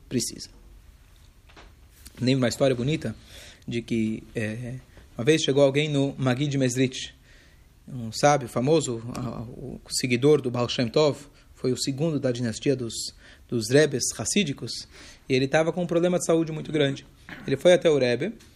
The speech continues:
e ele falou, "Rabino, me dá uma bênção, preciso, uma brachá." Ele falou, "Bom, vai até a cidade,"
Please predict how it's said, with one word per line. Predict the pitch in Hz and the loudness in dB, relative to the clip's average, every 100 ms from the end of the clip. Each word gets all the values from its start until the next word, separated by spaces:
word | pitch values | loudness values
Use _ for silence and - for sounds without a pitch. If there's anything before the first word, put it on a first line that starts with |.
| - - | -20 -6
e | 131 | 0
ele | 143 160 160 160 160 | 0 0 0 -2 -2
falou, | 156 175 185 | -2 0 2
"Rabino, | 165 190 202 | 2 2 0
me | 175 | 0
dá | 185 | 2
uma | 196 | 2
bênção, | 165 196 220 170 | 2 2 2 -2
preciso, | 147 139 196 208 180 143 131 - | -6 -4 -2 0 0 -2 -4 -10
uma | - | -8
brachá." | 113 123 175 190 185 - - - - | -6 -2 2 2 -2 -12 -20 -20 -6
Ele | - 160 | -2 0
falou, | 180 180 202 208 - - | 0 2 2 2 -4 2
"Bom, | 190 196 - - | 4 4 -2 -10
vai | 147 185 220 | 2 4 6
até | 190 208 214 185 | 4 4 4 4
a | |
cidade," | - 175 170 202 196 170 175 220 | 0 0 2 2 2 0 0 0